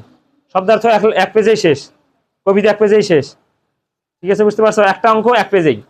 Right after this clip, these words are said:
দুইটা অঙ্ক, আহ, এক পেজে করা যাবে না। তোমাকে ওখানে পর্যাপ্ত পেজ দিবে পরীক্ষায়, সেজন্য ওই অনুপাতে আমাদের এখানেও পেজ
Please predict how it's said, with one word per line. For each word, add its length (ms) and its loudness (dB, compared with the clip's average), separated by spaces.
দুইটা 220 -2
অঙ্ক, 120 -2
আহ, 300 0
এক 220 -2
পেজে 180 -2
করা 200 0
যাবে 180 -2
না। 100 -18
তোমাকে 200 -2
ওখানে 180 0
পর্যাপ্ত 420 -2
পেজ 300 2
দিবে 240 2
পরীক্ষায়, 420 -2
সেজন্য 340 -2
ওই 260 2
অনুপাতে 320 0
আমাদের 240 0
এখানেও 240 -2
পেজ 220 0